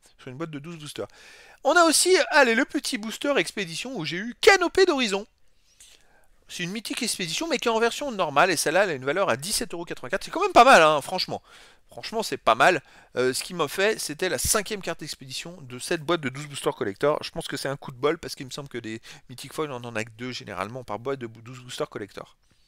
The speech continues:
Le total, les amis. Alors, pour ces boosters collector dix à douze, cinquante-cinq euros de dépensés, on va dire en moyenne, quarante-neuf cartes, cent vingt-neuf euros soixante-six de valeur obtenue, les amis, deux euros soixante-dix par carte,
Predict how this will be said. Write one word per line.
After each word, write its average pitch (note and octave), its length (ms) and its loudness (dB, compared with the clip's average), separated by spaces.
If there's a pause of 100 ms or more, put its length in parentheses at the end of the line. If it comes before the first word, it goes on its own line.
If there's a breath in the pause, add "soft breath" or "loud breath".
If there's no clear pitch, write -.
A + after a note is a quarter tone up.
(680 loud breath)
Le B3+ 220 2
total, D#4+ 460 8
les A3+ 180 6
amis. E3 300 6 (420 soft breath)
Alors, C4 240 10
pour - 240 -2
ces B3 140 2
boosters G#3+ 440 -2
collector C3 380 0
dix A#2 220 -8
à D3 60 0
douze, G3 220 -10
cinquante-cinq B2+ 580 -8
euros A2+ 160 -12
de A2 40 -20
dépensés, A2 600 -6
on G#2+ 100 -16
va F2+ 160 -8
dire A2 220 -6
en E2+ 100 -14
moyenne, F3 400 0 (420 loud breath)
quarante-neuf G3 400 0
cartes, - 280 -2
cent F4+ 400 10
vingt-neuf C#4 460 8
euros B3 240 -2
soixante-six A#3 520 -4
de F#3 100 2
valeur G3+ 300 4
obtenue, G3 400 -4
les D#3+ 160 0
amis, F3 220 0
deux F3+ 180 -4
euros F3+ 160 -6
soixante-dix F3+ 320 -10
par E3 140 -2
carte, G#3+ 180 0